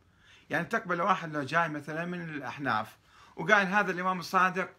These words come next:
دا يصير دكتاتور علينا، دا يصير هذا مثلًا مستبد، وهذا دا يدور رئاسة"، تقبل الكلام؟ ما نقبل الكلام. قل له: "ليش أنت قاعد تثير طائفية؟" فشوفوا هذه ال-، يعني الكلمة مسؤولية،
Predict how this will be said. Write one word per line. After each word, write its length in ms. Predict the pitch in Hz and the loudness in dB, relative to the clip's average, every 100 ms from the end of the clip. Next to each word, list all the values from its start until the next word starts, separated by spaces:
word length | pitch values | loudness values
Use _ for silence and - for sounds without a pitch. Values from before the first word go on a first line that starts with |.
| _ _ _ _ - | _ _ _ _ -6
دا 80 | 160 | -4
يصير 400 | 156 190 170 - | 0 2 0 -2
دكتاتور 540 | 151 - 160 135 139 123 | -10 -10 -8 -6 -6 -6
علينا، 440 | - 95 87 78 98 | -6 -10 -10 -14 -8
دا 120 | 131 | -6
يصير 300 | 139 175 151 | -4 -4 -2
هذا 280 | 147 151 143 | -2 -2 -4
مثلًا 360 | 139 139 131 | -8 -8 -6
مستبد، 540 | 131 120 104 101 92 - - - | -6 -6 -8 -8 -8 -10 -20 -16
وهذا 480 | 147 139 175 160 151 | -6 0 0 0 -4
دا 140 | 143 139 | -4 -4
يدور 320 | 139 139 123 | -4 -4 -4
رئاسة"، 400 | 113 101 92 - | -2 -2 -4 -8
تقبل 340 | - - 202 190 | -10 -4 -2 -2
الكلام؟ 460 | 185 185 185 190 - _ _ _ _ _ _ _ _ _ _ _ - | -2 0 0 0 -6 _ _ _ _ _ _ _ _ _ _ _ -2
ما 100 | 240 | 2
نقبل 280 | 269 160 135 | 2 0 -4
الكلام. 400 | 113 104 90 - _ - | -4 -8 -8 -10 _ -10
قل 120 | 185 | -6
له: 60 | 180 | -4
"ليش 200 | 220 233 | -4 -6
أنت 140 | 208 202 | -8 -8
قاعد 300 | - 131 143 | 0 0 0
تثير 360 | 131 151 143 - - | -8 -8 -8 -8 -12
طائفية؟" 600 | - 113 131 127 123 - _ _ _ _ _ _ _ _ | -10 -8 -6 -4 -6 -10 _ _ _ _ _ _ _ _
فشوفوا 420 | - 120 214 180 156 | -14 -8 -8 -6 -2
هذه 260 | 185 170 | -2 -4
ال-، 160 | 131 - _ _ | -8 -10 _ _
يعني 360 | 107 104 104 - | -12 -10 -12 -14
الكلمة 440 | 101 - 180 202 | -14 -6 -4 -4
مسؤولية، 640 | 139 120 104 113 165 110 | -6 -8 -6 -6 -4 -6